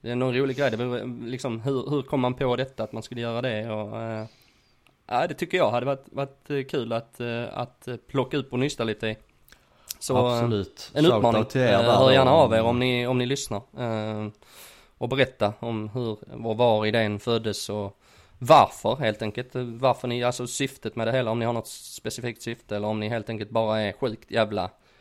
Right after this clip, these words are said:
Speaker 1: H F-fanatiska som, som många andra.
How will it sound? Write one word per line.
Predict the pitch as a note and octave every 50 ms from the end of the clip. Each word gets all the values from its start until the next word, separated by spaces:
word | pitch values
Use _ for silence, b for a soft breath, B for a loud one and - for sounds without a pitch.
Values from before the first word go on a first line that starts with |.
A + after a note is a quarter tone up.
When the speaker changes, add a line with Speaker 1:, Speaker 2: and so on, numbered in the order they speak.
| _ _ -
Speaker 1:
H | C3 A#2+
F-fanatiska | A2 G#2+ - - G2+ G2+ G2+ F#2+ - - G2 - - F#2+ G#2+ - _ _
som, | - - G#2 G#2 G#2 G2+ - _ _ _ _ _ _ _ _ _ _ _ _ _ _ _ _ _ _ _ _ _ _ _ _ _ _ _ _ _ _ _ _
som | - - A#2 A#2
många | A2+ A2 A2 G#2+ G#2+
andra. | G#2+ A2 G2+ G2+